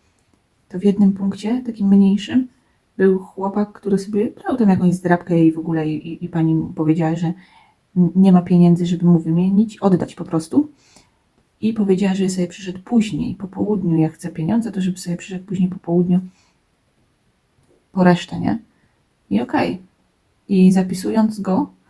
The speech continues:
wpisała tam jego imię i wpisała hazardzista, bo bierze zdrapki, bo kupuje zdrapki. I tak sobie pomyślałam, no, no kurczę, no. Ale jednak ma chyba coś z tego, że on kupuje te zdrapki, nie?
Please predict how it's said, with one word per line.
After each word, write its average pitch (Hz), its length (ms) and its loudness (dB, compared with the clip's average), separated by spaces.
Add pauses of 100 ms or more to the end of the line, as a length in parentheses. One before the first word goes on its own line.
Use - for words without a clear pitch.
(520)
wpisała 190 760 0 (1040)
tam 180 140 4
jego 180 180 4
imię 208 260 6
i 185 80 -8
wpisała 175 340 -8
hazardzista, 160 760 -4 (560)
bo 180 80 2
bierze 160 240 4
zdrapki, - 360 -10
bo 165 80 -16
kupuje 160 300 -8
zdrapki. - 360 -14 (580)
I - 20 -20
tak 175 160 -12
sobie 185 140 -6
pomyślałam, 113 560 -4 (540)
no, 202 220 2 (540)
no 208 100 0
kurczę, 202 340 0
no. 180 260 4 (2250)
Ale 202 180 6
jednak 202 300 6
ma 220 120 6
chyba 190 220 -4
coś 175 180 -6
z - 60 -16
tego, - 360 -6
że 190 160 0
on 185 100 8
kupuje 175 360 -2
te 170 120 -4
zdrapki, - 400 -10
nie? 190 160 -4